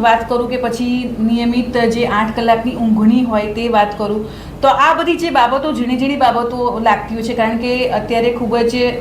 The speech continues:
ફાસ્ટ લાઈફ થઈ ગઈ છે, બધાને એમ કે છે સમય નથી, સમય નથી, પરંતુ આ બધી ઇફેક્ટ શરીર ઉપર તો પડતી જ હોય છે. ત્યારે, અ, અ, તે લોકોએ ખાસ, અ, શું ધ્યાન રાખવાની જરૂર છે, કયું ફૂડ ખાવું જોઈએ, નિયમિત ઊંઘ આઠ કલાકની લેવી જોઈએ કે કેમ, આ વિશે થોડી માહિતી આપશો.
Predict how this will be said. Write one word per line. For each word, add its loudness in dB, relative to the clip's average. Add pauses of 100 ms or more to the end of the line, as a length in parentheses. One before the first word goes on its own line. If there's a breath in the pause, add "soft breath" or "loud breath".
ફાસ્ટ 2
લાઈફ 2
થઈ -4
ગઈ -4
છે, -6
બધાને -2
એમ 0
કે -2
છે -6
સમય -2
નથી, -2
સમય -2
નથી, -4 (420 loud breath)
પરંતુ 2
આ 4
બધી -2
ઇફેક્ટ -2
શરીર -2
ઉપર -2
તો 2
પડતી 2
જ -2
હોય 0
છે. -4
ત્યારે, 4
અ, -8 (540)
અ, 4
તે 0
લોકોએ 0
ખાસ, 0
અ, 0
શું -2
ધ્યાન 0
રાખવાની 0
જરૂર 0
છે, -2
કયું 0
ફૂડ -6
ખાવું 0
જોઈએ, -2
નિયમિત 0
ઊંઘ 0
આઠ 0
કલાકની 0
લેવી 0
જોઈએ 0
કે -2
કેમ, -2 (400 loud breath)
આ 4
વિશે 0
થોડી -4
માહિતી -2
આપશો. -8